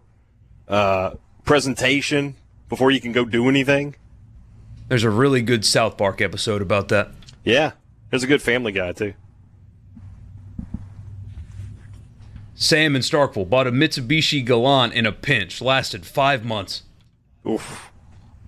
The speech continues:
Speaker 2: Dan in Charleston, similar thing. Bought a used T-Bird that lasted a year. <laughs> Mike in Ridgeland wants to give me a hundred bucks for that fly rod.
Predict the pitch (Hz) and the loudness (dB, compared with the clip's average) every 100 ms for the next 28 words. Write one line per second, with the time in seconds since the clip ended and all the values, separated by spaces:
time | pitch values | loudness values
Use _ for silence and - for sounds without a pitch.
0 | - - - - - - - - - - | -16 -18 -20 -20 -14 -12 -6 -2 -2 -4
1 | - - - - - - 135 135 127 151 | -20 -20 -16 -12 -12 0 2 2 0 2
2 | 147 - 120 110 170 170 143 113 127 101 | 2 2 -4 0 2 2 2 0 0 -2
3 | 92 - - 131 135 110 127 160 151 - | -4 -10 0 2 2 0 0 0 0 -2
4 | 170 127 123 113 113 127 135 - 120 110 | 0 2 2 2 0 2 2 0 -4 -2
5 | 131 104 - - _ _ _ _ _ _ | 0 -2 -6 -20 _ _ _ _ _ _
6 | _ - - - - - - - - - | _ -20 -20 -20 -20 -20 -20 -20 -20 -20
7 | - - - - - - - - - - | -16 -10 -10 -10 -14 -16 -18 -20 -20 -16
8 | - - - - - - - - - 185 | -14 -14 -14 -16 -18 -18 -20 -8 2 2
9 | 185 156 180 151 156 151 147 131 156 143 | 2 0 0 0 0 0 0 0 0 2
10 | 127 151 123 143 - 127 117 - 143 135 | 2 2 2 0 0 -2 -2 2 2 4
11 | 113 107 | 2 -2